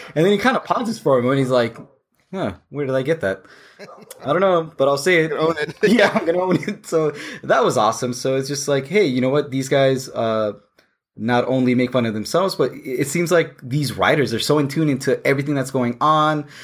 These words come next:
Speaker 1: whether it's coming from their childhood, interests, what's going on now. You know, it, it's, this show is just so amazing. It's sad to say that the last episode is this Sunday for this
Speaker 2: This
Speaker 1: season.
Speaker 2: Sunday, yep.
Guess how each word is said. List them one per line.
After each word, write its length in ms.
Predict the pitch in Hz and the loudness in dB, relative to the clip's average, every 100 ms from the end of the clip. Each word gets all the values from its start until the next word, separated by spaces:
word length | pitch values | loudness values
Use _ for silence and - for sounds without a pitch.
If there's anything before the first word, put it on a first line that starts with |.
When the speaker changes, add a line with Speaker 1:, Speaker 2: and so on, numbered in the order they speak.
| - - | -20 -2
Speaker 1:
whether 240 | 127 131 | 2 2
it's 120 | 127 | 0
coming 200 | - 143 | -2 -6
from 140 | 135 120 | -4 -8
their 80 | 104 | -10
childhood, 760 | - 147 143 139 139 139 135 131 - - _ - | 0 2 4 2 2 2 0 -4 -18 -20 _ 0
interests, 600 | 156 147 156 143 135 135 | 0 2 2 2 0 -2
what's 140 | 120 | -2
going 180 | 131 120 | -2 -2
on 180 | 98 104 | -2 0
now. 380 | 135 139 135 135 | 0 2 2 0
You 80 | 131 | -2
know, 180 | 120 - | -4 0
it, 160 | 143 | 0
it's, 260 | 147 147 - - _ 127 | 0 -4 -8 -20 _ -2
this 160 | 160 | -2
show 160 | 160 160 | 2 0
is 160 | 127 | 0
just 400 | 127 127 - - _ _ - | 0 -2 -2 -12 _ _ -16
so 240 | - 156 | -4 0
amazing. 400 | 151 135 135 139 | 2 2 0 0
It's 180 | 147 147 | -2 -2
sad 440 | - 151 185 214 214 - - - | 2 2 4 2 -2 -18 -20 -8
to 100 | 147 | -6
say 300 | - 165 208 | 0 2 4
that 240 | 135 123 | 2 2
the 80 | 123 | 0
last 400 | 98 123 156 151 | 0 -2 -2 -2
episode 380 | 143 147 120 107 | -2 0 0 -2
is 220 | 101 - _ _ _ _ | -6 -12 _ _ _ _
this 340 | 101 113 139 | -2 0 0
Sunday 240 | 139 139 107 | 0 0 0
for 180 | - 113 | 0 0
this 160 | 120 | -2
Speaker 2:
This 40 | - | 0
Speaker 1:
season. 380 | 147 127 135 | -2 -2 -6
Speaker 2:
Sunday, 240 | 123 117 117 | -6 -6 -6
yep. 260 | 127 147 | -2 -2